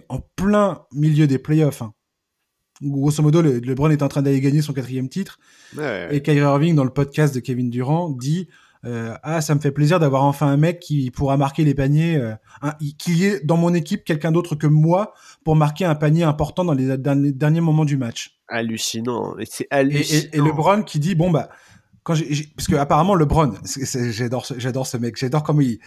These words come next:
Speaker 1: comment il a parlé et comment il a exposé le truc. Il a dit grosso modo qu'il a demandé le, le transcript du podcast. Le transcript complet.
Speaker 2: <laughs>
Speaker 1: Pour s'assurer qu'il avait bien lu et bien compris, et ça, il le dit dans le podcast, il le précise,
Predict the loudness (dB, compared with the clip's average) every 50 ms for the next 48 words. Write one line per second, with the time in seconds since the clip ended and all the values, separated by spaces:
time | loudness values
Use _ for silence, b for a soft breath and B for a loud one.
0 | B B B B B B B -2 0 2 2 2 2 2 2 2 2 4 4 4
1 | 4 4 2 2 2 2 4 4 2 0 -4 -6 -10 -6 _ 2 2 2 2 0
2 | -4 -4 -8 -10 -10 -8 -2 0 2 2 2 2 2 2 2 2 2 2 2 2
3 | 2 0 0 2 2 2 2 4 2 2 0 0 -2 -6 -8 -8 -10 -8 -6 -4
4 | -4 -4 -4 -4 -4 -4 -2 -4 -4 -4 -6 -8 -8 -8 -10 _ _ _ _ _
5 | _ _ _ _ _ _ -4 -4 -2 2 2 0 0 0 -4 -6 -6 -6 -10 -16
6 | -20 _ _ _ _ _ _ _ _ _ _ _ _ _ _ _ _ _ _ _
7 | _ _ _ _ _ -4 -4 -2 0 -2 -2 -2 0 -2 -2 -2 -2 -10 _ _
8 | 0 0 0 2 0 -2 -2 -4 -8 -14 _ _ _ _ -16 -16 -14 -14 -14 -14
9 | -14 -14 -16 -14 -6 -2 -2 -2 0 0 0 0 0 0 -2 -2 -2 0 0 0
10 | -2 -2 -4 -10 _ B B B B B B B B _ -2 2 2 4 4 4
11 | 4 4 4 2 2 4 4 4 2 2 2 0 -2 -6 -6 -4 -4 -4 0 0
12 | 0 0 2 0 -2 -2 -2 -4 -6 -8 -10 -8 -8 -8 -6 -2 0 0 0 0
13 | -2 -2 -2 0 0 0 0 0 -2 -2 0 0 0 0 0 -4 -6 -6 -6 -4
14 | -4 -4 -4 -4 -4 -4 -4 -4 -8